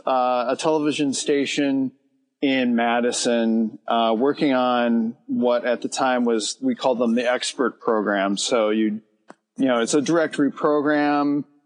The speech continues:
uh, where, you know, you'd have sponsors and they'd be the expert in their particular category. And so we built that out as a prototype. The prototype turned into a real thing. Um,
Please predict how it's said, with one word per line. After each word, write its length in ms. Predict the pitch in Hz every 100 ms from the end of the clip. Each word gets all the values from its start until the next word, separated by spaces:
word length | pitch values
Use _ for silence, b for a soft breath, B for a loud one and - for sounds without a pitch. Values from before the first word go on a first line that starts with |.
| _ _
uh, 420 | 131 127 123 123
where, 400 | 123 131 127 127
you 180 | 127 147
know, 140 | 143 127
you'd 160 | 135
have 160 | 127 117
sponsors 720 | - 135 131 117 131 127 117
and 80 | 123
they'd 160 | 120
be 100 | 131
the 140 | 120 113
expert 400 | 110 - 127 120
in 100 | 113
their 160 | 113
particular 460 | 107 - - - 110
category. 580 | - 110 110 104 104 107
And 140 | 104
so 240 | - 117 110
we 160 | 113
built 300 | 107 127 113
that 220 | 117 107
out 280 | 107 104 107 - _ _ _ _
as 360 | - 117 113 107
a 20 |
prototype. 800 | - 196 202 185 196 175 175 156
The 140 | -
prototype 600 | - 135 131 127 139 123
turned 220 | - 127 123
into 240 | 117 123
a 60 | 110
real 260 | 120 117
thing. 680 | - 214 202 196 190 185 - _ _ _ _ -
Um, 560 | 131 123 120 120 120